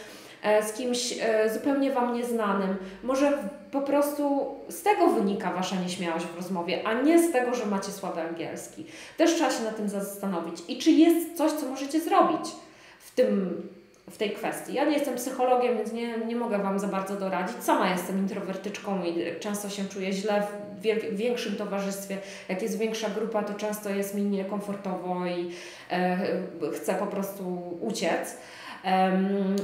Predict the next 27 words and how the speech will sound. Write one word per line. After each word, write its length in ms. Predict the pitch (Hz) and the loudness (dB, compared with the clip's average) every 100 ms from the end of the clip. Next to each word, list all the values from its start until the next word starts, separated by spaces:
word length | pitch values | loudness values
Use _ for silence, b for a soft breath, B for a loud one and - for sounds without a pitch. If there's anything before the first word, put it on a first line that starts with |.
| 180 | -2
więc, 460 | 214 220 226 226 233 - | 2 2 2 -2 -2 0
więc 220 | 247 226 | 0 2
wiem, 220 | 277 277 | 4 4
jak 160 | 262 262 | 4 2
to 120 | 262 | 0
jest. 500 | 196 185 - - - - - _ _ _ _ - - | 2 4 2 -2 -8 -16 -20 _ _ _ _ -20 -4
I, 280 | 240 240 226 | 0 4 6
e, 140 | 226 226 - - | 4 0 -2 4
też 460 | 294 294 - - - | 6 6 4 -2 -2
próbuję 340 | 277 311 285 | 2 6 6
nad 140 | 269 - | 6 2
tym 100 | 247 | 0
pracować, 380 | 247 277 302 302 | 0 2 2 6
ale 140 | 339 | 8
taka 200 | 330 311 | 8 6
jest 160 | 285 285 | 4 2
moja 200 | 247 220 | 0 0
natura. 380 | 208 202 185 175 | 0 0 0 0
Może 260 | 202 214 | 0 0
warto 320 | 202 208 202 190 | 2 0 0 -4
po 140 | - | -6
prostu 320 | - 185 - | -6 -8 -8
to 140 | - 190 | -8 -4
zaakceptować 720 | 190 - 214 - 320 202 185 | -4 -6 -6 4 6 6 2
z 20 | |
jednej 220 | 175 160 | -2 -4
strony. 360 | 165 - 151 | -6 -6 -8